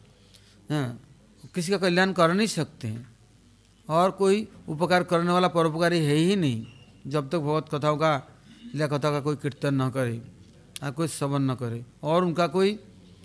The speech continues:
इलाज नहीं है। इससे उन कथाओं का हम लोग पुनः पुनः श्रवण कीर्तन करें। हम्म, तो किसी एक समय महाराज जी केवल ब्रजमंडल परिक्रमा ही नहीं,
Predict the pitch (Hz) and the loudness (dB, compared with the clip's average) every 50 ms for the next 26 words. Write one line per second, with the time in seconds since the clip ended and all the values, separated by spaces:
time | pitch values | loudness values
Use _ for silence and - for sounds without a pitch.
0 | - - - 147 151 160 165 170 147 143 143 135 131 123 120 113 110 113 120 - | -20 -12 -6 -2 2 4 4 4 2 2 0 0 0 0 -2 -4 -6 -8 -12 -16
1 | - - - - - - - _ - - - - - - - - 143 135 - - | -20 -20 -20 -20 -20 -20 -20 _ -20 -20 -20 -20 -20 -20 -12 -8 -6 -6 -2 2
2 | 208 220 208 185 143 117 113 - - - - - - - - _ _ _ _ _ | 6 6 8 8 6 4 -2 -8 -14 -20 -20 -20 -20 -20 -20 _ _ _ _ _
3 | _ _ _ - - 151 160 151 165 151 139 156 160 165 147 165 160 156 156 156 | _ _ _ -12 -6 -4 -2 0 0 0 2 4 4 2 4 2 2 2 2 2
4 | 170 160 - 151 147 151 135 147 156 160 170 180 185 202 202 - - - - - | 0 0 -2 -2 -2 -2 0 0 2 4 4 4 2 2 -2 -6 -16 -20 -20 -20
5 | _ _ - - - - - 139 139 139 143 147 135 151 139 135 - 139 135 131 | _ _ -20 -20 -20 -10 -4 -2 0 0 0 -2 -4 -6 -8 -6 -4 -2 -2 -2
6 | - 127 127 123 117 113 113 - - - - _ _ _ _ _ _ - - - | -2 -4 -4 -4 -6 -8 -10 -14 -20 -20 -20 _ _ _ _ _ _ -20 -20 -20
7 | _ _ _ _ _ _ _ - 139 147 147 131 117 - - - - - - - | _ _ _ _ _ _ _ -10 -8 -8 -8 -8 -10 -12 -16 -20 -20 -20 -20 -20
8 | - - - - _ _ _ _ - - _ _ _ _ _ _ _ - - - | -20 -20 -20 -20 _ _ _ _ -20 -20 _ _ _ _ _ _ _ -2 -2 -2
9 | - - - - 131 113 - 139 131 165 160 - - 160 160 160 156 151 131 123 | -2 -6 -14 -14 -12 -8 -8 -4 -2 -2 -2 -2 -2 -2 0 0 0 0 0 -4
10 | - - - - - - - - - - - - - _ _ _ _ _ _ _ | -8 -14 -20 -20 -20 -20 -20 -20 -20 -20 -20 -20 -20 _ _ _ _ _ _ _
11 | _ _ _ _ _ _ - - _ _ - - 143 135 135 143 147 143 151 165 | _ _ _ _ _ _ -20 -20 _ _ -10 -6 -2 -2 0 0 0 0 0 0
12 | 160 165 - - - - - - - - - - - - - - _ _ _ _ | -2 -2 -4 -10 -20 -20 -20 -20 -20 -20 -20 -20 -20 -20 -20 -20 _ _ _ _
13 | _ _ - - - 165 170 165 160 160 160 170 175 175 170 139 170 160 156 - | _ _ -10 -2 0 2 2 2 2 0 2 2 0 0 0 -2 -2 -2 -2 0
14 | 180 175 170 175 170 160 147 131 120 | 0 0 2 2 2 2 0 0 -2